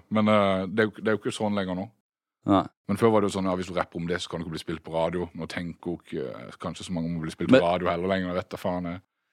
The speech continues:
Speaker 2: Nei, det er ikke så
Speaker 1: samme.
Speaker 2: viktig.
Speaker 1: Nei, ting er forandret.
Speaker 2: Men samtidig da, det er jo funny at du sier det der, «Å, dere kan ikke rappe om dette, dere blir tatt.»
Speaker 1: Mm.
Speaker 2: Det er jo argumentet for å ta på seg en
Speaker 1: Mm.
Speaker 2: ski mask. <laughs>
Speaker 1: Ja. Ja,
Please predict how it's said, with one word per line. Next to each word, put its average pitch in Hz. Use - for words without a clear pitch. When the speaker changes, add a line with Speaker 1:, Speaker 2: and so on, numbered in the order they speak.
Speaker 2:
Nei, 113
det -
er -
ikke 123
så 113
Speaker 1:
samme. 95
Speaker 2:
viktig. 90
Speaker 1:
Nei, 98
ting 107
er 98
forandret. 90
Speaker 2:
Men 147
samtidig 131
da, 143
det 131
er 135
jo 131
funny 98
at 95
du 123
sier 104
det 95
der, 92
«Å, 107
dere 104
kan 98
ikke 101
rappe 98
om 92
dette, 87
dere 87
blir 90
tatt.» 139
Speaker 1:
Mm. 87
Speaker 2:
Det 120
er 120
jo 107
argumentet 92
for 92
å 90
ta 92
på -
seg 82
en 85
Speaker 1:
Mm. -
Speaker 2:
ski 92
mask. 110
<laughs> 208
Speaker 1:
Ja. -
Ja, 131